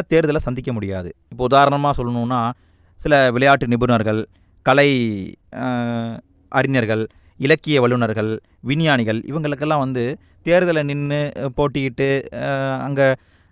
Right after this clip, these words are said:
அவைக்கு போறக்கூடிய வாய்ப்பெல்லாம் கிடைக்காது. அப்ப அந்த சமயத்துல இந்த குடியரசுத் தலைவர் இருக்காரு இல்லைங்களா, அவர் வந்து பன்னெண்டு நபர்களை நியமன உறுப்பினரா போடுறாரு இல்லையா, அப்ப இவங்களுக்கும் ஒரு வாய்ப்பு இருக்கு. இவங்களும் மக்களாட்சியில பங்கு பெறுவதற்கு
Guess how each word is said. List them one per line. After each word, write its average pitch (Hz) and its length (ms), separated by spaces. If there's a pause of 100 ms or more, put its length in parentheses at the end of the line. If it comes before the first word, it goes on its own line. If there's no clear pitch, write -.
அவைக்கு 139 500
போறக்கூடிய 131 280
வாய்ப்பெல்லாம் 127 360
கிடைக்காது. 95 400
அப்ப 143 240
அந்த 175 360
சமயத்துல 185 560 (380)
இந்த 156 400
குடியரசுத் 165 320
தலைவர் 139 300
இருக்காரு 127 240
இல்லைங்களா, 131 300
அவர் 131 180
வந்து 143 180 (120)
பன்னெண்டு 147 300
நபர்களை 135 500
நியமன 147 380
உறுப்பினரா 127 420
போடுறாரு 117 280
இல்லையா, 123 320 (300)
அப்ப 214 320
இவங்களுக்கும் 190 540
ஒரு 143 140
வாய்ப்பு 117 300
இருக்கு. 104 220
இவங்களும் 185 520
மக்களாட்சியில 165 560
பங்கு 135 260
பெறுவதற்கு 127 500